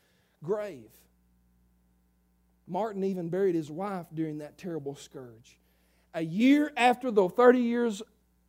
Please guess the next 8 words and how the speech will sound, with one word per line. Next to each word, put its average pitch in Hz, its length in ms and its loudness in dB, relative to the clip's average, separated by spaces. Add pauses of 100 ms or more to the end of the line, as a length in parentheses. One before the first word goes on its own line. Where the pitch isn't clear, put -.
(100)
conflict 220 640 -2
ended 190 480 -4
in 160 160 -10
sixteen 226 540 -12
forty-nine, 190 680 -6
this 196 280 -2
man 165 360 -8
died 139 340 -8